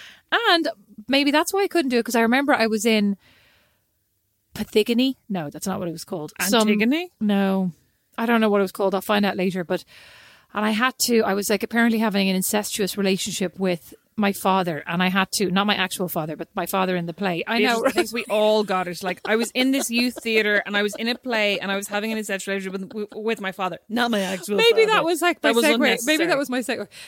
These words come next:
Speaker 1: Maybe that was my aside. I was having an incestuous relationship with my father, so it was really hard to get the show on time. <laughs>
Speaker 2: Not
Speaker 1: No,
Speaker 2: funny.
Speaker 1: no, sorry, Dad.
Speaker 2: Not funny.
Speaker 1: <laughs> Sorry, Dad. No, I was having an incestuous relationship with my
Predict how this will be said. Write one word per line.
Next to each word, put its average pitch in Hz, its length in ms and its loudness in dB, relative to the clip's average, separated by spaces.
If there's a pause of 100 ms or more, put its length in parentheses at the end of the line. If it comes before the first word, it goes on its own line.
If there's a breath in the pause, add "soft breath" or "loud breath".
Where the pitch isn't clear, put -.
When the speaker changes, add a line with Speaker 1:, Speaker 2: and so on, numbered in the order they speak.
(140 loud breath)
Speaker 1:
Maybe 311 200 4
that 294 120 2
was 240 160 -2
my 220 120 2
aside. 208 460 0
I 214 80 -8
was 226 120 -8
having 254 240 -2
an 220 80 2
incestuous 208 420 -4
relationship 190 320 -4
with 190 80 -6
my 180 40 -6
father, 185 260 -2
so 233 100 -2
it 208 40 4
was 185 100 -6
really 220 180 2
hard 214 220 0
to 208 60 -4
get 208 260 -4
the 202 80 -8
show 202 260 2
on 196 140 -2
time. 320 280 0
<laughs> 392 60 2 (2750 loud breath)
Speaker 2:
Not 196 160 -2
Speaker 1:
No, 415 200 4
Speaker 2:
funny. 214 140 2
Speaker 1:
no, 269 120 4
sorry, 269 300 2
Dad. 202 260 -2 (180 loud breath)
Speaker 2:
Not 196 240 -4
funny. 175 280 -4 (100)
Speaker 1:
<laughs> - 80 -6
Sorry, - 680 -2
Dad. 359 300 -2
No, 294 180 2
I - 420 -16
was 277 140 -14
having 392 280 0
an 349 80 -6
incestuous 302 440 -2
relationship 247 420 -4
with 240 160 -6
my 233 240 0